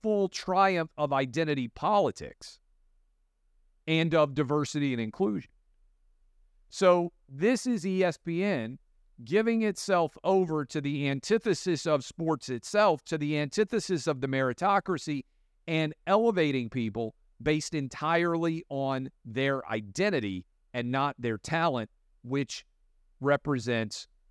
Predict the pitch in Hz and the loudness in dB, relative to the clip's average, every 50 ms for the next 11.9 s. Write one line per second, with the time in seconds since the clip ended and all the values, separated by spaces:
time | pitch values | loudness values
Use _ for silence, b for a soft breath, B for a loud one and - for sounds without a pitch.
0 | _ - 156 151 139 143 139 123 107 - - 107 101 98 95 95 95 _ _ _ | _ 2 2 2 2 2 -2 -2 -2 -2 -2 -2 -2 -2 -2 -4 -8 _ _ _
1 | _ _ _ _ - 113 113 127 139 143 143 135 117 - - 95 90 87 90 87 | _ _ _ _ -6 -4 -2 0 2 2 4 2 2 0 -2 -6 -4 -4 -4 -4
2 | 85 85 85 - - - - - 117 113 110 110 104 120 117 113 113 107 101 98 | -4 -6 -8 -12 -20 -20 -12 -2 -2 0 0 0 -2 -2 -2 0 2 2 2 2
3 | 98 98 95 98 104 104 95 - - - - 117 107 104 101 98 98 95 - 104 | 0 0 -2 0 0 0 0 -2 -6 -6 -4 -2 0 2 2 2 0 0 -2 -4
4 | 92 87 85 87 87 - - - 92 87 110 127 139 135 123 123 - _ _ _ | -4 -2 0 -2 -2 -2 -6 -10 -6 -2 0 2 2 2 0 -2 -8 _ _ _
5 | _ _ _ - 131 139 160 165 165 147 156 156 147 147 139 131 127 127 120 113 | _ _ _ -6 -2 2 2 2 2 0 -2 -2 -2 -2 -2 -2 -2 -2 -2 -2
6 | 110 110 107 104 101 101 98 - 139 135 135 123 - 139 - - 135 123 113 113 | -2 -2 0 0 -2 -2 -2 0 0 0 0 -2 -4 -6 -6 -6 -6 -8 -4 -4
7 | 117 110 101 - 123 123 131 135 139 135 131 117 - 113 95 - - 123 131 156 | -4 -4 -4 -6 -6 -4 -2 0 0 -2 -2 -4 -6 -8 -8 -8 -8 -6 -4 -2
8 | 160 160 160 175 - _ _ _ _ _ _ _ _ _ _ - 120 135 151 151 | -2 -2 -4 -6 -10 _ _ _ _ _ _ _ _ _ _ -2 0 0 0 0
9 | - - - 120 135 147 151 147 _ - 107 117 135 147 143 - 120 120 127 139 | -2 -6 -4 -2 0 0 0 -2 _ -8 -2 0 0 0 0 -2 -4 -2 -2 -2
10 | 147 - 120 113 131 131 120 143 131 113 98 - - 160 143 143 143 127 - - | -2 -2 -4 -4 -4 -4 -4 -4 -6 -6 -6 -6 -4 -2 -2 -2 -2 -4 -4 -4
11 | 127 147 180 202 208 208 180 175 185 180 156 - 123 107 104 104 98 | 0 0 2 2 2 -2 0 0 -2 -2 -2 -2 -4 -4 -2 -4 -6